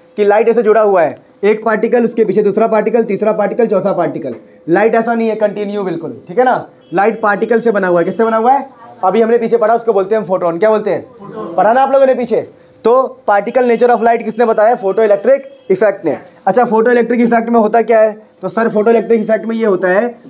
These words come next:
कि यहाँ पर कोई metal होता है। क्या होता है? metal। इस metal के ऊपर आप डालते हो light। क्या डालते हो? light। light की एनर्जी क्या होती है? एचएफ़। क्या होती है? मान लो आपने सौ joule डाला, कितना डाला? सौ joule डाला, तो इसका, इसका कुछ हिस्सा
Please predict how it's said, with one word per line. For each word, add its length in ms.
कि 60
यहाँ 200
पर 120
कोई 160
metal 240
होता 160
है। 60
क्या 80
होता 160
है? 120
metal। 440
इस 140
metal 340
के 100
ऊपर 220
आप 140
डालते 300
हो 320
light। 240
क्या 100
डालते 220
हो? 80
light। 300
light 260
की 80
एनर्जी 260
क्या 140
होती 160
है? 100
एचएफ़। 260
क्या 100
होती 180
है? 180
मान 180
लो 80
आपने 180
सौ 260
joule 200
डाला, 160
कितना 140
डाला? 240
सौ 300
joule 220
डाला, 300
तो 360
इसका, 460
इसका 200
कुछ 200
हिस्सा 320